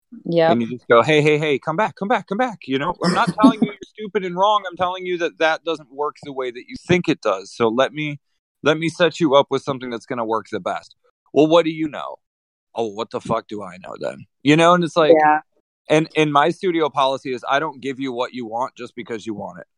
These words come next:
Speaker 1: Yeah.
Speaker 2: I don't. I will not do it. I'm not, I'm, you know, we, we're out to provide a, a comfortable, safe, professional experience. And sometimes that means we have to say no to your original idea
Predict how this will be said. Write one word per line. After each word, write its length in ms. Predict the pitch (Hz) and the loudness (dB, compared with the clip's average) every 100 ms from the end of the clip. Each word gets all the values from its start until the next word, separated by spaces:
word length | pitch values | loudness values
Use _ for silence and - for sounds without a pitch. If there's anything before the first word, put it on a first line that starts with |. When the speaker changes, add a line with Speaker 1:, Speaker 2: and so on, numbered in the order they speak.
| _ _ - _ _ | _ _ -20 _ _
Speaker 1:
Yeah. 380 | 170 165 156 156 - _ - | 2 2 2 -4 -12 _ -2
Speaker 2:
I 100 | 139 | 2
don't. 280 | 202 185 - | 2 2 -2
I 140 | 127 131 | -2 0
will 240 | 135 156 | 0 0
not 200 | 147 135 | -2 -6
do 140 | 123 127 | -4 -4
it. 60 | |
I'm 120 | 107 | -4
not, 200 | 113 120 - | -6 -8 -6
I'm, 200 | 123 120 _ - | -8 -8 _ -14
you 280 | 104 143 131 | -10 -6 -4
know, 280 | 120 101 - | -4 -6 -12
we, 200 | 135 139 - | -8 -8 -4
we're 280 | 143 147 151 | 2 6 6
out 180 | 143 - | 4 0
to 100 | 131 | -2
provide 500 | 131 104 107 107 107 | -2 0 -2 -2 -4
a, 180 | 107 - _ _ _ - | -10 -14 _ _ _ -4
a 140 | 104 | -4
comfortable, 640 | - 127 127 131 120 123 117 | 0 0 0 -2 0 0 0
safe, 640 | - - 110 110 110 - - _ _ _ _ | -8 -4 -2 -2 -6 -12 -20 _ _ _ _
professional 640 | 113 123 113 - 120 113 | -2 0 0 -2 -4 -4
experience. 640 | 107 - 143 139 127 120 | -4 -2 0 0 -2 -8
And 120 | 120 120 | -8 -6
sometimes 420 | 123 131 147 135 | -6 -4 -6 2
that 200 | 123 117 | 2 2
means 240 | 131 135 123 | -4 -8 -2
we 100 | 131 | 0
have 220 | 107 107 | 0 -6
to 80 | 113 | -16
say 260 | - 117 113 | -4 -2 -2
no 500 | 110 127 135 117 120 _ - | -2 2 4 2 -4 _ -6
to 100 | 131 | 0
your 220 | 123 117 | 2 2
original 440 | 95 101 110 120 120 | -2 -8 -6 -2 -2
idea 520 | 131 135 175 101 | -2 -4 -4 -4